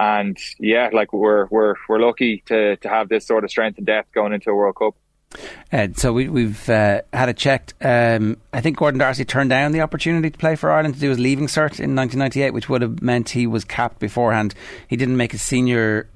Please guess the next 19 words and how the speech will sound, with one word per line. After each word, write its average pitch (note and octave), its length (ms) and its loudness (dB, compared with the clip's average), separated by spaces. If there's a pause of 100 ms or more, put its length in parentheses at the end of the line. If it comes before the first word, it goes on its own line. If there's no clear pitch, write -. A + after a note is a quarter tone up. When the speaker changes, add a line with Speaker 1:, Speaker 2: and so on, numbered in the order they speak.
(100)
Speaker 2:
bow, G#2+ 500 0 (540)
uh, G#2+ 200 -2
for A#2 180 -2
Ireland, A2 460 0 (120)
uh, A2 120 -6 (240)
till A2 260 -2
a - 20 -2
little A#2 220 -2
bit A2 120 -2
later, G#2+ 340 0
and G#2+ 200 -2
then G#2 200 0
played A#2 240 -2
for G#2+ 60 -2
Leinster G#2+ 280 -2
the G2 80 -2
next G#2+ 240 -2
year. G#2+ 140 0
But F#2+ 180 -6